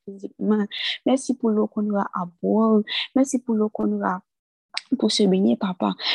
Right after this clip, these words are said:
Merci Jésus-Christ parce que notre tête est bien, parce que sur nos épaules. Merci parce qu'on peut réfléchir, on peut créer, on peut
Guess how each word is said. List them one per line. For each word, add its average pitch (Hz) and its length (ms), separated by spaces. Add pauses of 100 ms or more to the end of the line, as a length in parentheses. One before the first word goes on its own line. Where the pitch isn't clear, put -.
Merci 254 300
Jésus-Christ 220 580
parce - 140
que - 80
notre 208 280
tête 220 180 (100)
est 196 120
bien, 208 480 (300)
parce 214 140
que - 20
sur 214 180
nos 196 120
épaules. 202 520 (260)
Merci 254 180
parce 220 180
qu'on 220 140
peut - 140
réfléchir, 202 760
on 220 80
peut - 240
créer, 196 560
on 214 120
peut - 160